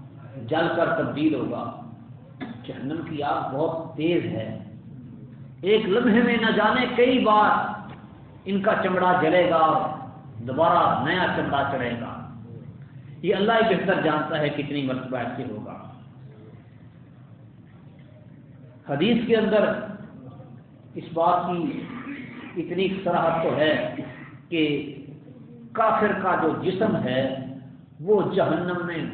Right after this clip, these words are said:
بہت بڑا کر دیا جائے گا، بہت بڑھا دیا جائے گا اس کا جسم۔ کافر کے کان کی کونپل،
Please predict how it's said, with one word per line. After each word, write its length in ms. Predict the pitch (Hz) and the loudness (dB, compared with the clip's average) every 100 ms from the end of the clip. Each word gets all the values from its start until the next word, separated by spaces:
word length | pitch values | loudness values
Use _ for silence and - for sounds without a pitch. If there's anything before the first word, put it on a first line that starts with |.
| - | -10
بہت 460 | 208 165 165 127 117 | -4 -2 -2 -4 0
بڑا 360 | 160 165 160 | 4 4 4
کر 220 | 143 123 123 | 2 0 -2
دیا 160 | 117 | -4
جائے 280 | 110 113 - | -6 -8 -12
گا، 60 | - - - - - - - - - - - - - 135 175 | -16 -18 -20 -20 -20 -20 -20 -20 -20 -20 -20 -20 -20 -12 0
بہت 360 | 180 180 - | 2 2 2
بڑھا 440 | 151 120 143 160 143 | 2 2 2 4 4
دیا 120 | 135 | 2
جائے 300 | 127 123 127 | 0 -2 -2
گا 60 | 120 | -4
اس 200 | - 123 | -6 -8
کا 80 | |
جسم۔ 360 | 110 107 - - - - - - - - - | -10 -10 -14 -16 -18 -20 -20 -20 -20 -20 -8
کافر 420 | 190 196 196 202 180 | 0 2 2 0 0
کے 240 | 185 - - | -2 -2 -4
کان 340 | 156 175 175 180 - | -2 0 0 -2 -4
کی 280 | 170 - - | -6 -8 -4
کونپل، 500 | 151 143 - 151 | 0 0 0 0